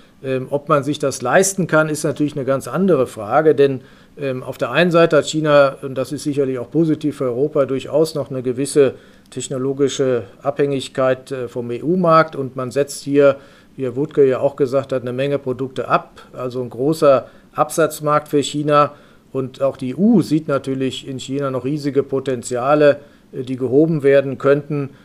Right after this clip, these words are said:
Ein riesiger Markt plus großes Wachstum, alles das spricht natürlich dafür,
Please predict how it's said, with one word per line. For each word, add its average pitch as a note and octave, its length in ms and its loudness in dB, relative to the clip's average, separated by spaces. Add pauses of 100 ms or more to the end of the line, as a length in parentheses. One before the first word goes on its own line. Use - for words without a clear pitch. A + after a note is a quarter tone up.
(140)
Ein A#2+ 100 -10
riesiger C#3+ 480 2
Markt B2 640 -2
plus D3 320 -4
großes C3 480 -6
Wachstum, C#3 560 -4
alles C3+ 320 -6
das C3+ 180 -2
spricht - 300 -8
natürlich B2+ 460 -8
dafür, C3+ 580 2